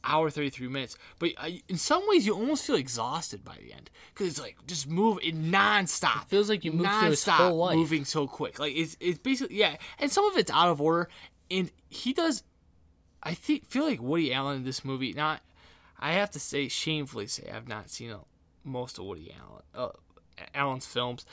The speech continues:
Speaker 1: and I really should 'cause I really do enjoy Annie Hall. And, uh, watching this is just, like I said,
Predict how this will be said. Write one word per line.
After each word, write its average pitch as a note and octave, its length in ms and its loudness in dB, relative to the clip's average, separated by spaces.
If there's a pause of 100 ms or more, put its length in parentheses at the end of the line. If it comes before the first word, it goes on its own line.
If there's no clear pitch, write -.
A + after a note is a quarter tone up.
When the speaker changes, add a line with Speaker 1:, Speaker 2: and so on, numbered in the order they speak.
(140)
Speaker 1:
and D#3 80 4
I - 40 6
really B3 180 10
should B2+ 220 -4
'cause C3 120 -10
I D#3 120 0
really E3 260 4
do A#2+ 140 -4
enjoy B2 440 -4
Annie B2+ 180 0
Hall. A#2+ 480 -4 (440)
And, B2+ 240 -8
uh, A2+ 240 -6 (160)
watching F3+ 400 -6
this C#3 220 -4
is A#2+ 120 -12
just, C3 200 -8
like C3 80 -6
I - 20 -10
said, - 180 -8